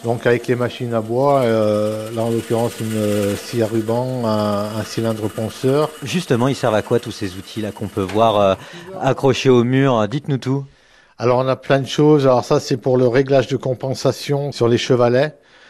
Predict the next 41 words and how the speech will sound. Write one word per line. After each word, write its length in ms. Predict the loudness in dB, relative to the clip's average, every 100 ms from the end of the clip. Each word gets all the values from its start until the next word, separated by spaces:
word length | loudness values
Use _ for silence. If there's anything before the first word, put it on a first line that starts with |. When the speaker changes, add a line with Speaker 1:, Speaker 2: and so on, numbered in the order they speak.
| -20 -20 _ -2
Speaker 1:
et, 160 | 2
euh, 140 | 4 4
les 100 | 0
sciés 300 | 0 -2 -2
de 40 |
tête. 500 | 2 4 4 2 -2
Euh, 640 | 2 4 6 4 4 0 -6 -6
Speaker 2:
Compenser 460 | 0 0 0 -4
quoi ? 400 | 2 2 2 -4 -8
Speaker 1:
Compensation 720 | -8 -6 -4 -2 -2 -2 -6
de, 500 | -2 2 2 2 0 -2
du 120 | -4
diapason 500 | -2 0 0 -2 -6
en 60 |
fait. 380 | -8 -12 -14 -20 _ _
Le 100 | -4
diapason, 460 | 2 2 2 2 0
c'est 120 | 2
la 140 | 0 0
corde 220 | -2 -2
vibrante, 500 | -6 -4 -4 -4 -4
en 60 |
fait. 260 | -6 -8 -8
C'est 220 | -10 -4
la 100 | -2
longueur 380 | 0 -2 -2 -4
de 80 | -2
corde 200 | -4 -2
vibrante. 440 | -6 -6 -8 -10 -4
On 80 |
a 160 | 0 0
le 140 | 0 -6 -4
diapason 440 | -4 0 -2 -4
théorique 580 | -4 -4 -2 -6 -10 -20 -12
et 60 |
le 60 | -4
diapason 440 | -4 -2 -4 -4
réel. 380 | -2 -2 -2 -6 -18 -20 -20 -2
Le 20 |
diapason 400 | 0 2 0 -2
théorique, 640 | 0 0 0 -4 -6 -20